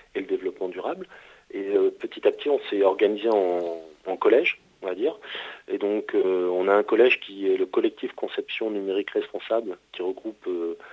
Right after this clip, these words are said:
euh, des acteurs privés qui, euh, souhaitent, euh, réduire, euh, l'impact de leurs services numériques, de leur site web, et cetera. Et on a aussi, euh, un club, le club Green I T, qui regroupe les grandes entreprises françaises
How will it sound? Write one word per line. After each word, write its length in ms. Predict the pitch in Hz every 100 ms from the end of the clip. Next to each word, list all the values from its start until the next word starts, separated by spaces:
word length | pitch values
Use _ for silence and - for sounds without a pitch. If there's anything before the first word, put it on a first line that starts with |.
| - _ -
euh, 80 | 87
des 160 | 90
acteurs 260 | 95 - 95
privés 380 | - 98 123 -
qui, 340 | - - 90 90
euh, 260 | 87 82
souhaitent, 400 | 82 - 107 107
euh, 140 | 90 87
réduire, 520 | 101 - 95 117 95
euh, 60 | 87
l'impact 400 | 90 - 107 -
de 60 |
leurs 180 | 90 82
services 320 | 90 85 82 -
numériques, 340 | 85 80 98
de 80 | 98
leur 140 | 80
site 180 | - -
web, 140 | 98 87
et 60 | -
cetera. 380 | 92 - 107 175 - - - -
Et 60 | 98
on 80 | 95
a 60 |
aussi, 340 | 104 104 123 120
euh, 280 | 104 87 82
un 120 | 90
club, 420 | - 123 151 107
le 120 | 85
club 300 | 90 113 110
Green 200 | - 95
I 120 | 92 87
T, 180 | -
qui 140 | 143 -
regroupe 360 | 95 98 120 -
les 100 | 98
grandes 340 | 92 117 117
entreprises 460 | 110 107 101 170 -
françaises 420 | - 90 110